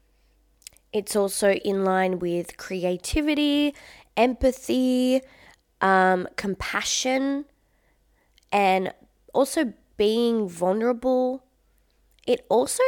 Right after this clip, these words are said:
encompasses fearlessness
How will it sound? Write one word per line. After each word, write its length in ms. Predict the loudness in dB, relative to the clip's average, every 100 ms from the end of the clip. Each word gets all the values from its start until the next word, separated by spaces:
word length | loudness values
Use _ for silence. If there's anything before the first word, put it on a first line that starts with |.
| 0
encompasses 880 | -4 -6 -6 -8 -8 -10 -10 -12 -12 -20
fearlessness 1500 | -20 -20 -10 -4 0 0 -2 -8 -14 -14 -16 -14 -14 -14